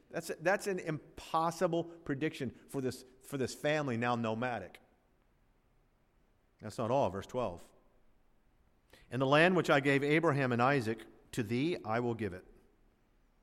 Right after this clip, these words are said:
And to thy seed after thee will I give the land." By the way, let me stop here and reiterate what we've already noted a few weeks ago.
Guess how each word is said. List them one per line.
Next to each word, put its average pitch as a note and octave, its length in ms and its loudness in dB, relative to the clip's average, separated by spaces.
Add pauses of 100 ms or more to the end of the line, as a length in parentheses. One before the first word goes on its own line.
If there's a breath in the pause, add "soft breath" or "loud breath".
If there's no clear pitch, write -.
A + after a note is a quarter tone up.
(480)
And F#2+ 100 -10
to C#3 120 0
thy D3 180 6
seed C3 300 0
after C#3+ 340 6
thee A2 240 -2
will A2+ 440 0
I G#2+ 120 -2
give G#2 320 -4
the G2+ 80 -4
land." G2+ 360 -2
By G#2 120 -2
the A2 80 -4
way, A#2+ 200 -2 (220 loud breath)
let - 100 -8
me A#3 60 -6
stop F#3 200 0
here E3 80 2
and C3 100 2
reiterate B2 440 2
what A#2 160 -4
we've A#2 140 -6
already C#3 300 0
noted G#2+ 420 -2 (800 soft breath)
a A#2 60 -10
few D#3 180 -2
weeks B2+ 260 -2
ago. G2 280 -12